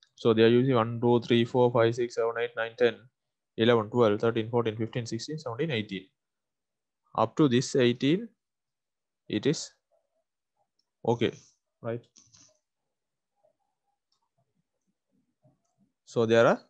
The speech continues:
how many electrons? Totally six electrons are there. So according to what we should write, we will write. So six electrons we need to write off because already eighteen is done, right? So up to this one,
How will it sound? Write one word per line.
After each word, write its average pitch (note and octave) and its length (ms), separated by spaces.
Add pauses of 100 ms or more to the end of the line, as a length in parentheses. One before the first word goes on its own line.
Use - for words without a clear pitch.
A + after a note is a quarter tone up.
(300)
how B2+ 100
many C#3 120
electrons? A#2+ 500 (760)
Totally B2 240
six C3+ 220
electrons G#2+ 380
are B2+ 40
there. B2 200 (960)
So B2 180
according F3 640
to F#3 120
what B2+ 320 (120)
we C#3 180
should C3 220 (100)
write, A#2 540 (100)
we B2+ 80
will B2 200
write. A#2+ 340 (480)
So A2+ 260
six B2+ 240
electrons D#3 320
we D3+ 120
need C#3+ 120
to C#3+ 80
write A2 140
off F#2 120
because A2 220
already A#2 280
eighteen B2+ 240
is B2+ 100
done, A2+ 360 (460)
right? C3+ 180 (500)
So A2 220
up G#2 240
to B2 1200
this A#2 300
one, D#3 360